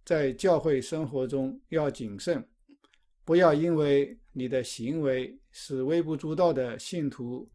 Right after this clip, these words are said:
离弃耶稣。第七节，这世界有祸了，因为将人绊倒，绊倒人的事是免不了的，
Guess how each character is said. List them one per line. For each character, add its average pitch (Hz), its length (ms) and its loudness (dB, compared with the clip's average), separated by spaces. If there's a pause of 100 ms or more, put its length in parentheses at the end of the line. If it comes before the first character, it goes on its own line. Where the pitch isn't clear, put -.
(240)
离 127 220 -4
弃 139 280 -2
耶 127 160 -2
稣。 127 300 -8 (1700)
第 135 120 -6
七 147 260 -6
节， 117 320 -6 (640)
这 165 300 6
世 180 240 0
界 160 240 4
有 117 200 0
祸 190 300 6
了， 120 580 0 (760)
因 165 200 0
为 156 240 4
将 170 300 6
人 143 220 2
绊 160 240 4
倒， 95 280 -8 (580)
绊 175 180 4
倒 139 140 2
人 123 180 -2
的 131 140 2
事 131 400 -6 (480)
是 - 160 -6
免 127 240 -2
不 147 100 0
了 117 260 -2
的， 123 280 -6